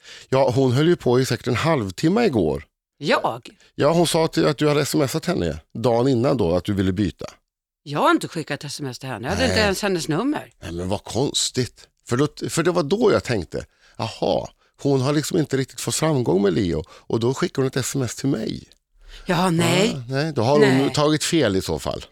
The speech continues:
Speaker 2: Ja, det måste hon ha gjort, för
Speaker 1: Ja.
Speaker 2: jag har ju inte skickat något S M S
Speaker 1: Nej.
Speaker 2: till henne.
Speaker 1: Ja, det var det jag ville ta upp med dig, för jag känner mig lite utnyttjad, men då, då tar
Speaker 2: Men
Speaker 1: jag
Speaker 2: vadå,
Speaker 1: tillbaka.
Speaker 2: vad säger, säger hon att jag har skickat S M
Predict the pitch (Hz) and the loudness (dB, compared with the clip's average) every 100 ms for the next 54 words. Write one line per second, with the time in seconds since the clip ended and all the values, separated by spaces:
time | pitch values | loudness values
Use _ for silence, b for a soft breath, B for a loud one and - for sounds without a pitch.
0 | B - 190 160 185 330 - 349 311 233 | B -4 -4 -2 -2 -2 -2 0 0 0
1 | 180 - 196 190 220 233 208 277 254 226 | -2 0 0 4 4 6 4 4 2 0
2 | - - 180 175 180 170 156 160 156 139 | -2 -4 -4 -2 -2 -2 -4 -2 -4 -4
3 | 147 143 120 117 233 233 - 247 185 190 | -4 -4 0 2 4 4 4 4 4 4
4 | 185 170 190 165 110 147 - 175 190 175 | 2 2 2 2 2 0 2 2 2 2
5 | 156 170 170 151 147 135 190 190 170 160 | 2 2 2 2 0 -2 -2 0 2 4
6 | 180 165 180 247 339 359 359 359 349 349 | 2 4 2 4 6 8 8 8 6 6
7 | 370 392 - 349 381 392 320 311 294 254 | 4 4 4 4 6 6 6 6 4 4
8 | 254 277 254 254 247 - | 4 2 -2 0 0 2